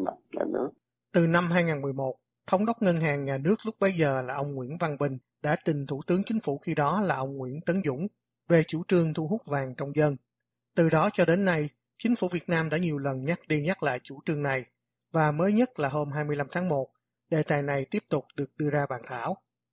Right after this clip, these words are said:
Speaker 2: Đài Á Châu Tự Do hôm hai mươi sáu tháng một năm hai ngàn hai mươi bốn đã hỏi ý kiến một số người dân về chủ trương trên của Chính phủ Việt Nam. Ông Trung Kiên ở Đồng Nai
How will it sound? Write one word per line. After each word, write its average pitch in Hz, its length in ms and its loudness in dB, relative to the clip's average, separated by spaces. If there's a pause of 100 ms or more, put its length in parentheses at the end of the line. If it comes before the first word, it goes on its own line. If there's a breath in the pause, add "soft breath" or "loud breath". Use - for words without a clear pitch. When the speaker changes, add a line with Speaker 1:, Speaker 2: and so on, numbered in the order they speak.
(320)
Speaker 2:
Đài 160 160 2
Á 170 120 -2
Châu 185 160 0
Tự 143 180 -8
Do 156 140 2
hôm 151 200 -2
hai 151 160 -4
mươi 151 120 -4
sáu 165 200 -8
tháng 226 160 0
một 151 180 -2 (100)
năm 147 200 -6
hai 147 100 -4
ngàn 139 180 -6
hai 139 80 -8
mươi 139 180 -4
bốn 151 220 -2 (480)
đã 165 80 2
hỏi 165 220 0
ý 202 180 0
kiến 196 240 0
một 190 180 -4
số 196 100 -6
người 156 220 -2
dân 147 260 0 (340)
về 151 280 2
chủ 143 260 -12
trương 156 260 0
trên 151 260 0 (140)
của 135 240 -12
Chính 170 200 -10
phủ 135 140 -10
Việt 143 140 -12
Nam. 151 200 -2 (640)
Ông 170 260 0
Trung 165 220 -2
Kiên 160 260 2
ở 139 80 -2
Đồng 135 200 -4
Nai 143 260 -2